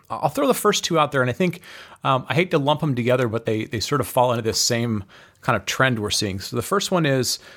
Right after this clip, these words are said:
um, Salesforce is opening up their platform or sort of expanding their platform to now sort of include some serverless type capabilities, uh, as well. Atlassian is also launching some new serverless, uh, capabilities around their cloud platform. So this is,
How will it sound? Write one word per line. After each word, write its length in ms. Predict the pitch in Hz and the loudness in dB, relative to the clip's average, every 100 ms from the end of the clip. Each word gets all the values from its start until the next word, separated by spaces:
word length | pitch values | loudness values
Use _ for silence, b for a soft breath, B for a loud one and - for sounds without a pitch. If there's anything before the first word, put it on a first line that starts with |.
| B 131 | B -2
um, 180 | 117 | 0
Salesforce 680 | 113 170 190 - 170 160 - - | 0 0 0 0 0 0 -2 -4
is 500 | 135 131 123 113 - | -4 -2 -2 -4 -4
opening 300 | 156 147 175 | -4 -2 0
up 100 | 160 | 0
their 140 | 147 135 | 0 -2
platform 680 | - 139 - 143 139 131 | 2 2 2 2 4 4
or 180 | 110 98 | 0 -4
sort 160 | - 117 | -4 -6
of 60 | |
expanding 400 | 101 - 127 139 | -4 -2 0 0
their 140 | 123 117 | 0 0
platform 580 | 120 120 - 117 113 101 B B B _ | 0 0 -2 -4 -4 -6 B B B _
to 80 | 127 | 0
now 200 | 123 123 | 4 4
sort 260 | - 135 | 2 0
of 60 | 113 | 0
include 420 | 113 - 131 120 | -4 0 0 2
some 160 | - 110 | 0 -2
serverless 680 | - 135 127 120 113 - - - | 0 0 2 0 0 -2 -6 -10
type 280 | - 139 - | -4 -4 -2
capabilities, 880 | 135 120 107 110 110 104 117 - - - | -4 -2 -2 -2 -2 -4 -4 -6 -8 -6
uh, 340 | 110 110 110 - | -4 0 -2 2
as 220 | 123 - | 2 2
well. 260 | 135 156 151 | 2 2 2
Atlassian 840 | 120 120 147 160 135 104 98 98 | 0 2 2 2 0 0 0 -4
is 100 | 110 | -6
also 300 | - 131 131 | 0 0 2
launching 440 | 110 104 104 107 98 | 2 2 0 -2 -4
some 180 | - 101 | -4 -2
new 320 | 101 98 95 B B B B | 0 0 -2 B B B B
serverless, 800 | - 135 120 110 104 - - - | 2 4 4 4 4 2 0 -2
uh, 440 | - - - - - | -6 -6 -4 -6 -8
capabilities 680 | - 123 113 113 113 107 - | -4 0 2 2 2 2 -2
around 300 | 107 110 104 | 0 0 0
their 120 | 110 | -2
cloud 300 | - 101 98 | -2 -4 -4
platform. 440 | - 98 - - - | -8 -8 -8 -14 -4
So 180 | 123 | -2
this 220 | 120 165 180 | 0 2 2
is, 200 | 139 | 2